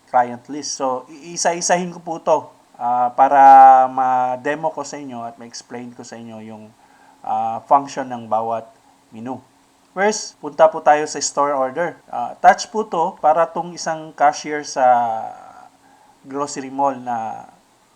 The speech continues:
ah, ikiklik na lang nila, itatouch na lang nila yung mga product. So, kung marami kayong product, pwede nyo pong gamitin ang search button. For example, hanap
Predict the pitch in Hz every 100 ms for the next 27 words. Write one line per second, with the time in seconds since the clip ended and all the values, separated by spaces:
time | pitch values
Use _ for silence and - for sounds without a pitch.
0 | _ _ - 131 123 117 113 113 127 _
1 | 131 135 135 147 139 151 139 131 131 135
2 | 127 117 - 120 131 127 - 131 123 120
3 | 120 117 113 117 120 120 123 120 110 107
4 | 127 - _ _ _ _ - 135 123 117
5 | - _ _ _ _ _ _ _ _ _
6 | _ - 139 143 160 170 208 202 214 214
7 | 208 202 160 156 - - 151 165 170 170
8 | 170 165 156 151 151 151 143 147 147 135
9 | 135 180 202 _ - 143 135 135 120 123
10 | 151 151 120 - _ 127 123 - 135 131
11 | 170 151 123 123 127